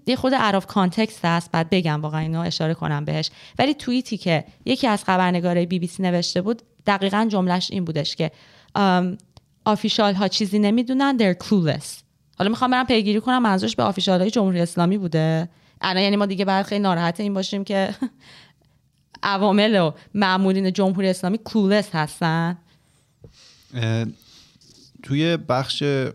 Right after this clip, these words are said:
Speaker 2: قبل از وله یه اشاره‌ای کردی دوست داری بعد از انقلاب توی ایران مدرسهٔ خبرنگاری راه اندازی کنی. من اونجا می‌خواستم ازت بپرسم که اساساً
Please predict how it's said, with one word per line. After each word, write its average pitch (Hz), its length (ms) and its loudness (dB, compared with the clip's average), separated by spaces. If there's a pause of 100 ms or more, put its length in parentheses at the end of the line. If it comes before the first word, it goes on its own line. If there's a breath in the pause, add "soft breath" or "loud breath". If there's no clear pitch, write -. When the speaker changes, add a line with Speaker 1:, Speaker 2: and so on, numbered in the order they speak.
(120)
Speaker 2:
قبل 110 280 -2
از 104 360 -4
وله 107 520 -4
یه 120 180 -4 (100)
اشاره‌ای 104 420 -6
کردی 107 360 -6
دوست 101 260 -10
داری 98 200 -6
بعد 95 280 -2
از 92 260 -6
انقلاب 95 380 -4
توی - 160 -12
ایران 95 240 -6
مدرسهٔ 92 760 -10 (380)
خبرنگاری 92 920 -8 (220)
راه 98 160 -8
اندازی 92 380 -8
کنی. 101 540 -4 (360 soft breath)
من 123 60 0
اونجا 143 200 0
می‌خواستم 147 340 -2
ازت 143 260 0
بپرسم 143 460 -4
که 139 160 -6
اساساً 127 540 -2